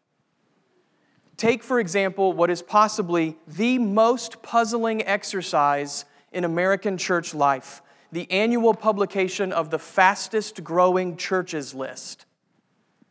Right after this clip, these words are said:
The list does just what it claims to do. It tracks the one hundred churches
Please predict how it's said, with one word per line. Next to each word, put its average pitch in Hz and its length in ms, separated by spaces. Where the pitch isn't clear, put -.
The 175 100
list 214 340
does 170 360
just 190 260
what 180 160
it 165 140
claims 175 380
to 165 100
do. 156 280
It 160 160
tracks 185 480
the 170 80
one 180 260
hundred 208 340
churches 175 680